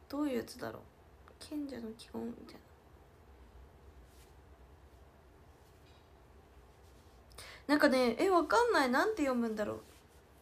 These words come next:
漢字すらも覚えてないや。多分読み方が間違ってるんだと思うけど、その、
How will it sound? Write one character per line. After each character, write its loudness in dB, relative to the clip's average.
漢 0
字 -2
す -2
ら 2
も 2
覚 -2
え 0
て -10
な -6
い -8
や。 -12
多 -2
分 -2
読 4
み 0
方 -2
が 0
間 0
違 -8
っ -10
て -6
る 0
ん -2
だ -2
と -6
思 0
う 0
け -6
ど、 -6
そ -4
の、 4